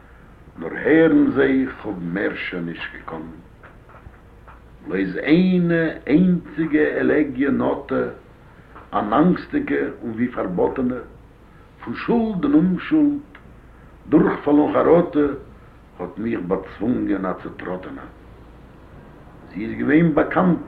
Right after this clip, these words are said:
מיר, מער ווי קענטלעך. און ווי א קינד, א קליינס, מיט שלאפע הענטלעך, געטולט זיך פארקראמפט צו מיר. געפליסטערט.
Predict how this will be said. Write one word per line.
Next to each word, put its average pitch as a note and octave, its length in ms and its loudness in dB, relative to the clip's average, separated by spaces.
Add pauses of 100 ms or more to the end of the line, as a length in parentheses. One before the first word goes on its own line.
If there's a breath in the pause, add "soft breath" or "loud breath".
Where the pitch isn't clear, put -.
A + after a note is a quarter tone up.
מיר, E2+ 300 -8 (460)
מער D3 420 2
ווי E2+ 100 -12
קענטלעך. D2+ 680 -12 (840 loud breath)
און F2+ 80 -4
ווי A2+ 180 2
א A#2+ 40 4
קינד, F3+ 360 0
א D#3+ 60 2
קליינס, E3 480 0 (760 loud breath)
מיט G#2+ 140 -8
שלאפע C#3+ 380 2
הענטלעך, E3+ 600 0 (720)
געטולט C#3+ 580 2
זיך C3 220 -4 (120)
פארקראמפט - 960 -8 (420)
צו D#2+ 100 -12
מיר. E2+ 360 -6 (2000)
געפליסטערט. - 680 -6